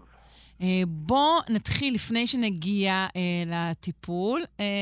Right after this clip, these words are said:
בבסיס. בוא נדבר על ההבדל בין סוכרת, אה, מסוג אחד לסוכרת מסוג שתיים.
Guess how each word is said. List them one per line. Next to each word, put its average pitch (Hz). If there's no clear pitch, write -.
בבסיס. 196
בוא 208
נדבר 220
על 214
ההבדל 196
בין 185
סוכרת, 185
אה, 180
מסוג 175
אחד 170
לסוכרת 180
מסוג 170
שתיים. 302